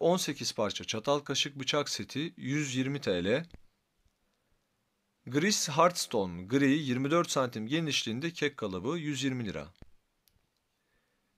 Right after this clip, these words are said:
Karya sekiz parça paslanmaz çelik tencere seti yedi yüz yetmiş lira. Ee, gerçekten farklı bir tarz ama birazcık yüksek gibi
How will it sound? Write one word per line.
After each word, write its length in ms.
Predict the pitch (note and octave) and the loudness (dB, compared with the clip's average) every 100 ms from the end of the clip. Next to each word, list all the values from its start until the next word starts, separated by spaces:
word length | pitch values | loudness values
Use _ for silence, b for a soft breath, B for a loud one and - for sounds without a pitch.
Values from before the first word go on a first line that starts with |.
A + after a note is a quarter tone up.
| _ | _
Karya 560 | - B2 A#2 A#2 C3+ D3+ | 2 4 6 8 6 4
sekiz 400 | - B2+ B2 D3+ | -2 -6 -4 -2
parça 400 | - A#2+ - D3+ | 2 2 2 -2
paslanmaz 680 | - G#2+ - A2+ A2+ C3 - | -2 -4 -2 -2 0 0 0
çelik 360 | - A2+ B2 | -2 -2 -4
tencere 420 | - A2 A2 A#2+ | -4 -4 -2 -2
seti 500 | G#2+ - A#2 A2+ C3+ - B B B | -2 -2 -2 0 -2 -4 B B B
yedi 220 | A2+ A#2 | -4 0
yüz 180 | B2+ A#2+ | 0 2
yetmiş 420 | B2+ B2+ - - | -2 -2 0 0
lira. 300 | G#2+ B2 D#3 - _ - | 2 4 2 -2 _ -10
Ee, 240 | G#2+ G2 | -4 -2
gerçekten 580 | G#2 C3 D3 C#3 A#2+ D3+ | 2 4 4 2 -4 -4
farklı 420 | E3 C#3 B2+ B2 | -2 0 0 -2
bir 100 | C#3+ | -8
tarz 340 | - A2 D#3 - | -2 -2 -2 -4
ama 360 | - C3+ C3+ E3 _ - | 2 4 4 2 _ -8
birazcık 540 | B2+ B2 A2+ B2+ D3+ | -2 0 0 -2 -8
yüksek 420 | A2+ G#2+ - B2+ | -10 -6 -4 -4
gibi 280 | - F#2 B2 | -6 -6 -6